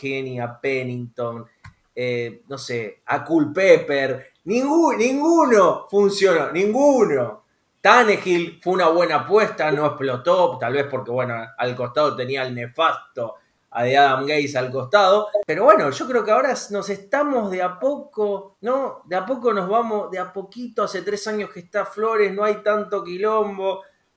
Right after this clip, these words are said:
los jugadores más o menos tiran todos para el mismo lado.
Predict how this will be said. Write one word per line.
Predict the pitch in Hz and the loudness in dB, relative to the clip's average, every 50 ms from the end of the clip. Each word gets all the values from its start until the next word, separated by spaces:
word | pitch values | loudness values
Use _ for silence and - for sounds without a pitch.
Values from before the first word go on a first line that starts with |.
| _ _ | _ _
los | 165 165 - | -6 -6 -4
jugadores | - 175 185 190 202 220 214 202 180 | -2 2 6 6 8 8 6 4 2
más | 190 208 208 202 - | 2 2 0 2 0
o | 202 190 | -2 -2
menos | 196 208 208 202 202 196 190 - - - | -2 -2 -2 0 0 -2 -2 -4 -12 -14
tiran | _ 202 196 196 190 185 180 | _ -4 -2 -2 -2 -2 -2
todos | 196 202 196 196 | 0 0 0 0
para | 196 180 175 175 | 0 0 0 0
el | 175 | 0
mismo | 190 185 175 170 165 170 | -2 -6 -4 -2 0 2
lado. | 196 214 220 208 196 185 170 - | 6 8 8 8 8 8 4 2